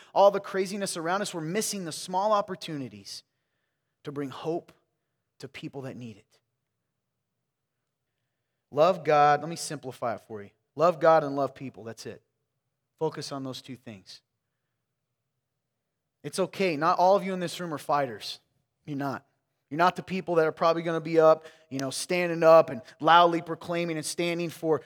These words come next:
truth and all that. That's not you. That's okay. You might be the pers-, person in the corner ministering to the quiet people that are hurting and scared, that get scared by the loud people, right?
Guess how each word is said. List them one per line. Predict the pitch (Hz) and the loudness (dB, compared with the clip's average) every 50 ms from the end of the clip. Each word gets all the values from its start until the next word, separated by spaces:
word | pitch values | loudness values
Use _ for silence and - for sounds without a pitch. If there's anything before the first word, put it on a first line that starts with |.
| _ - | _ -12
truth | - - - 196 185 180 165 - - | -8 -4 -2 -2 -2 -2 -4 -6 -8
and | 151 143 | -6 -2
all | 156 175 175 170 | 0 0 2 4
that. | 175 170 165 170 | 2 2 2 0
That's | 170 165 - 170 | -4 -6 -4 -6
not | 170 170 160 - - | -4 -6 -6 -6 -8
you. | 175 147 127 | -8 -6 -4
That's | 151 160 - - | -4 -4 -4 -6
okay. | 196 - - 151 135 139 143 _ _ _ _ _ _ _ _ _ _ _ _ _ _ _ _ _ _ | -10 -8 -8 -8 -8 -8 -10 _ _ _ _ _ _ _ _ _ _ _ _ _ _ _ _ _ _
You | - 165 208 | -8 -2 2
might | 214 214 208 185 | 4 4 4 4
be | 180 185 | 2 -2
the | 170 170 | -6 -6
pers-, | - - 180 170 170 - - - _ _ | -4 -4 -6 -6 -6 -8 -16 -20 _ _
person | - 175 175 160 - - 170 160 | -8 -8 -6 -6 -6 -8 -8 -8
in | 156 | -8
the | 151 143 | -8 -10
corner | - - 175 180 180 170 156 143 135 127 _ _ _ _ - | -12 -8 -6 -4 -4 -2 -4 -4 -6 -8 _ _ _ _ -6
ministering | 156 175 180 185 - - - 170 156 - | -4 -2 -2 -2 -4 -6 -8 -8 -8 -8
to | - 143 | -8 -8
the | 143 | -8
quiet | - - - 170 165 165 160 160 - | -6 -2 2 4 4 4 4 2 -2
people | 160 151 - 147 147 | -6 -6 -4 -2 0
that | 143 139 | 2 2
are | 131 127 | 0 0
hurting | - 165 165 160 156 147 143 | -2 -4 -4 -2 -4 -4 -6
and | 135 120 | -6 -6
scared, | - - - - 165 165 160 151 147 139 | -8 -8 -6 -4 -2 0 0 0 0 0
that | 143 139 123 135 | -2 -2 -4 -4
get | 151 151 - | -8 -8 -8
scared | - - - 175 175 175 160 | -8 -6 -2 0 0 0 2
by | 156 156 | 2 2
the | 147 139 | 2 2
loud | 147 160 170 170 165 - | 2 4 4 4 4 2
people, | - 165 139 - 120 120 | 0 -10 -8 -8 -8 -4
right? | 123 143 156 170 185 | -2 0 0 0 0